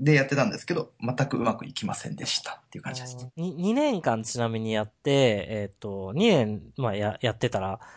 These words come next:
Speaker 2: えー、そうでしょうね。どうだろうな。月五万円ぐらいだとしたら、えー、六十万、百万ぐらいは利益出ました？二年間やってたら。
Speaker 1: 二年間やってて、えっと、一万八百円の利益が出ました。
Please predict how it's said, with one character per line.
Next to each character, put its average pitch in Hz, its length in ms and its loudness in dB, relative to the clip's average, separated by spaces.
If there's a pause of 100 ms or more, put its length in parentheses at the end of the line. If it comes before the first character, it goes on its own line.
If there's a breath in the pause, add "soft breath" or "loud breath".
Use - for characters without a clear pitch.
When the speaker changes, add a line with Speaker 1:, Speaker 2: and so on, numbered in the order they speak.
(300 loud breath)
Speaker 2:
え - 460 -6
ー、 - 80 -20
そ - 240 -8
う - 20 -18
で 117 80 -14
し 117 140 -6
ょ 104 120 -16
う 110 40 -16
ね。 104 160 -12
ど 107 420 -8
う - 20 -10
だ 92 120 -12
ろ 95 80 -14
う - 20 -14
な。 95 400 -12
月 - 460 -6
五 107 120 4
万 110 300 4
円 131 120 2
ぐ 139 80 2
ら 143 120 8
い 123 60 6
だ 110 100 2
と 95 160 -10
し - 100 2
た 104 120 -2
ら、 95 260 -10 (640 loud breath)
え 104 380 -8 (120)
ー、 104 220 -12
六 101 260 -6
十 104 260 -2
万、 95 320 -10
百 - 320 4
万 214 280 8
ぐ 214 80 6
ら 196 100 12
い 123 60 8
は 113 100 2
利 113 100 0
益 113 140 -2
出 117 80 0
ま 123 100 0
し - 80 -2
た？ 110 280 -6 (180)
二 120 120 -2
年 104 180 0
間 - 100 -6
や 90 60 -8
っ - 20 -12
て - 80 -18
た - 120 -14
ら。 - 140 -16 (420)
Speaker 1:
二 139 80 -2
年 147 180 2
間 117 140 -2
や 104 80 -4
っ - 60 -14
て - 60 -14
て、 123 420 0 (580)
え 92 100 -14
っ 92 40 -20 (140)
と、 - 260 -14 (1040)
一 - 180 0
万 151 120 6
八 127 200 -2
百 113 220 -4
円 95 100 0
の 90 80 -6
利 92 120 -6
益 - 180 -8
が 80 80 -8
出 90 80 -12
ま 87 100 -12
し - 120 -6
た。 - 180 -12